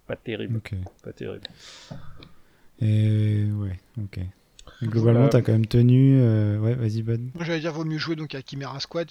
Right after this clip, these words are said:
Speaker 3: que, euh, que à Gears Tactics.
Speaker 2: Ouais.
Speaker 1: Ouais, tu... tu fais pas si bien dire, parce que là où X com a un bestiaire qui est, euh, bien moins fourni, mais beaucoup plus identifiable,
Speaker 3: Mhm.
Speaker 1: euh, là, je sais pas sur quoi j'ai tiré.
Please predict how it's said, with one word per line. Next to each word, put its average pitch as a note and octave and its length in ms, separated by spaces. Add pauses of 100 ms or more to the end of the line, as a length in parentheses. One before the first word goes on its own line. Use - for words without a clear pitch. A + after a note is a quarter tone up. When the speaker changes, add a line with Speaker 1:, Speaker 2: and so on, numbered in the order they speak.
Speaker 3:
que, - 120
euh, B2+ 200 (1300)
que D#3+ 120
à D3 40
Gears C3+ 160
Tactics. - 520 (400)
Speaker 2:
Ouais. A2 80 (380)
Speaker 1:
Ouais, B2+ 540 (440)
tu... B2 340
tu - 100
fais C#3 120
pas C#3+ 140
si - 160
bien C3+ 180
dire, C3 240 (160)
parce A#2+ 260
que - 120
là B2+ 380
où B2+ 120
X B2 240
com D3 240
a C#3 60
un A2+ 180
bestiaire B2+ 560
qui - 200
est, A#2 120
euh, A2 160
bien A2 260
moins C3 220
fourni, C#3 480
mais A#2+ 200
beaucoup A2+ 260
plus A2+ 220
identifiable, A2+ 760 (480)
Speaker 3:
Mhm. D#3 300
Speaker 1:
euh, F#2 300
là, A2+ 180
je - 120
sais A2+ 140
pas A#2+ 160
sur - 400
quoi G#2+ 160
j'ai G2 140
tiré. G2 320